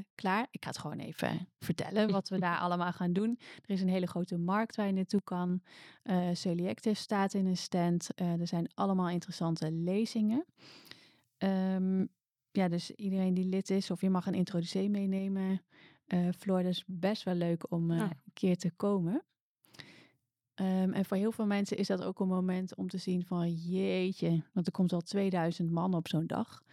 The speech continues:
Speaker 1: "Oh, ik ben echt niet de enige. En, eh, wat is er toch eigenlijk wel veel mogelijk?"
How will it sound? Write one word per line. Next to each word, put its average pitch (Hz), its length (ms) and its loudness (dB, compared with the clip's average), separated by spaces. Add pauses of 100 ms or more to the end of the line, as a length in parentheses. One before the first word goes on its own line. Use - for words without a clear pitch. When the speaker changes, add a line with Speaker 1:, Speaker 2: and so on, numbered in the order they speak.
(340)
Speaker 1:
"Oh, 196 200 2
ik 175 80 0
ben 170 120 0
echt - 260 -2
niet 185 120 2
de - 80 0
enige. 175 800 0
En, 165 200 0
eh, 160 140 2
wat 170 180 -4
is 196 80 2
er - 60 -12
toch - 180 0
eigenlijk 185 380 0
wel 180 240 0
veel 170 260 0
mogelijk?" 170 640 -2